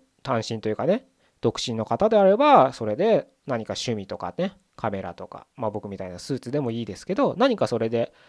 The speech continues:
人生というかね、生活の充実を図っていると思うんですね。で、そう考えると、結局、その家族のためって言葉では言っても、それが本当にね、実感できなくて、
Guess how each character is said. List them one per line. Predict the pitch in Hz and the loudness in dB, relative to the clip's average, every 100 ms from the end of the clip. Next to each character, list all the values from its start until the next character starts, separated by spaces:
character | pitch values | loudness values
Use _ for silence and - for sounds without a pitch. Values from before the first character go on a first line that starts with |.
| _ _ | _ _
人 | 139 127 | -2 -2
生 | - 104 | 0 -4
と | 101 | -4
い | 95 | -8
う | |
か | 151 | -4
ね、 | 185 | 0
生 | 147 131 | 2 4
活 | 131 131 160 | 4 2 0
の | 214 | -2
充 | 135 135 | 2 0
実 | 127 127 247 | 0 0 0
を | |
図 | 208 151 | 0 2
っ | 131 - | 2 2
て | 107 | -8
い | |
る | 98 | -8
と | 101 | -10
思 | 101 104 | -8 -8
う | |
ん | 98 | -10
で | |
す | 104 | -10
ね。 | 165 269 _ _ _ _ _ _ _ _ _ _ _ _ _ _ _ _ _ - | -10 -10 _ _ _ _ _ _ _ _ _ _ _ _ _ _ _ _ _ -8
で、 | |
そ | 277 381 | 2 4
う | |
考 | 403 427 427 | 4 2 4
え | 415 | 6
る | 180 | 6
と、 | 180 170 127 | 8 10 8
結 | - 143 _ | 4 -6 _
局、 | 185 190 247 143 101 _ _ | -8 -2 2 4 2 _ _
そ | - 120 | -6 -4
の | 120 | 0
家 | - 175 | 4 8
族 | 156 156 147 147 143 | 8 6 4 6 6
の | 151 | 4
た | - 139 | 2 6
め | 175 | 6
っ | 196 | 6
て | - - 110 | 0 -4 -4
言 | - - 160 | -2 0 6
葉 | 196 233 | 10 12
で | 151 | 12
は | 117 | 10
言 | 110 | 6
っ | |
て | - | 2
も、 | 117 | 2
そ | 104 | 4
れ | 120 | 4
が | 120 | 6
本 | 117 127 139 | 4 2 2
当 | 143 147 | 2 2
に | 147 | 0
ね、 | 160 | -2
実 | 123 - | -2 -6
感 | - 123 | 2 2
で | 127 127 | 2 -2
き | 151 | -2
な | 131 | -4
く | |
て、 | - 147 147 135 | -4 0 4 4